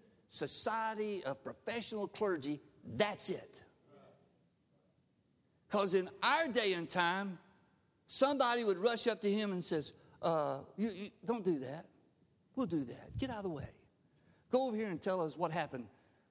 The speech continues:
while your body was in the tomb and where your spirit was. Teach us some deep things. You know, you, you don't have to do the menial task of fixing this fish for us. We, we'll take over from here."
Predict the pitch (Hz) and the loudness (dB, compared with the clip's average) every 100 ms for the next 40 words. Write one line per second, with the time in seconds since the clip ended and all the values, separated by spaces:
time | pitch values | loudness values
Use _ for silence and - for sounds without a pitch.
0 | _ 135 147 139 165 160 139 135 139 120 | _ 0 2 2 2 2 -2 -2 -2 -2
1 | 156 156 139 117 113 165 139 - - 147 | -2 0 0 -4 -2 -2 0 -4 -2 -4
2 | - 104 - - _ _ _ _ _ _ | -6 -12 -12 -14 _ _ _ _ _ _
3 | _ _ _ _ _ _ _ _ _ - | _ _ _ _ _ _ _ _ _ -2
4 | 262 214 175 170 143 233 - 170 131 95 | -2 0 -2 -2 0 -2 -2 -6 -6 -10
5 | - - - 139 127 143 147 185 - 226 | -20 -20 -16 -12 -10 -12 -10 -10 -4 -2
6 | 214 180 170 170 156 156 196 240 220 180 | -2 -4 0 0 0 0 0 0 0 0
7 | 214 185 190 - 127 117 - - - _ | 0 2 0 -2 -6 -6 -16 -20 -20 _
8 | 208 - 180 170 156 - 208 175 - 156 | 2 4 0 2 0 2 2 2 0 4
9 | 180 220 254 302 214 294 - 285 262 262 | 4 4 2 2 2 2 4 2 4 2
10 | 247 214 208 220 160 | 2 0 0 2 0